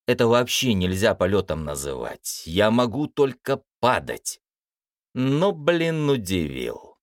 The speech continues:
Падать все умеют», хмыкнула Чикита. Но не все могут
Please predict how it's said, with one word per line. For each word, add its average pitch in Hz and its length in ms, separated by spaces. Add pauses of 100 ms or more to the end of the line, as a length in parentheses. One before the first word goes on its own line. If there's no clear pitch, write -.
(420)
Падать 151 400
все 175 320
умеют», 62 600 (200)
хмыкнула 78 520
Чикита. - 580 (720)
Но 107 220
не 113 200
все 160 220
могут 143 340